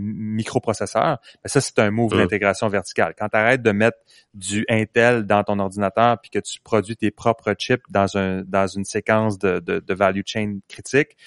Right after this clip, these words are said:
Speaker 1: ben, c'est de l'intégration verticale. Donc, Luxottica est un des,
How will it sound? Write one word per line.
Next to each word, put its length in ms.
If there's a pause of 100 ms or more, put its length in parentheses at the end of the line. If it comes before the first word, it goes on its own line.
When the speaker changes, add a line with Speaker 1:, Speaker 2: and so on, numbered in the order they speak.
(260)
Speaker 1:
ben, 140
c'est 200
de 140
l'intégration 480
verticale. 480
Donc, 160 (800)
Luxottica 540
est 140
un 160
des, 240